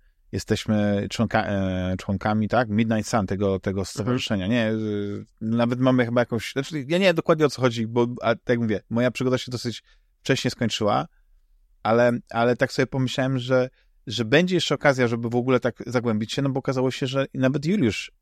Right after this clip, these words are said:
Speaker 1: się wciągnął w Ma-,
Speaker 2: A.
Speaker 1: Marvel Midnight Sun i, i ja wiem, że może teraz mój wkład w jakąś rozmowę na ten temat nie, nie będzie ciekawy,
Speaker 2: To się
Speaker 1: ale,
Speaker 2: wstrzymajmy,
Speaker 1: ale
Speaker 2: poczekajmy, jak,
Speaker 1: Tak.
Speaker 2: jak, jak będziemy
Speaker 1: Tak,
Speaker 2: we
Speaker 1: tak.
Speaker 2: trzech i to sobie pogadamy o niej.
Speaker 1: Tak.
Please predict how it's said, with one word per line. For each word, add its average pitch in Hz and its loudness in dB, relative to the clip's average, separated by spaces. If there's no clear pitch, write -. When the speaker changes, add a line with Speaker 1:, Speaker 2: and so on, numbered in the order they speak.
Speaker 1:
się 101 0
wciągnął 95 0
w 98 -6
Ma-, 110 2
Speaker 2:
A. 101 -2
Speaker 1:
Marvel 104 -2
Midnight 104 -6
Sun 131 -2
i, 131 -4
i 117 -4
ja 120 4
wiem, 143 2
że 135 0
może 131 0
teraz 135 0
mój 123 2
wkład 131 2
w - -14
jakąś 117 -2
rozmowę 127 2
na 123 2
ten 120 -6
temat 123 0
nie, 120 -2
nie 120 -2
będzie 127 0
ciekawy, 123 -2
Speaker 2:
To 170 -2
się 120 -2
Speaker 1:
ale, 123 0
Speaker 2:
wstrzymajmy, 131 2
Speaker 1:
ale 101 -2
Speaker 2:
poczekajmy, 139 0
jak, 131 0
Speaker 1:
Tak. 98 -6
Speaker 2:
jak, 120 -8
jak 127 -4
będziemy 131 0
Speaker 1:
Tak, 123 0
Speaker 2:
we 131 0
Speaker 1:
tak. - -10
Speaker 2:
trzech - -2
i 123 -4
to 123 -8
sobie 127 0
pogadamy 123 0
o 110 0
niej. 113 -4
Speaker 1:
Tak. 90 -8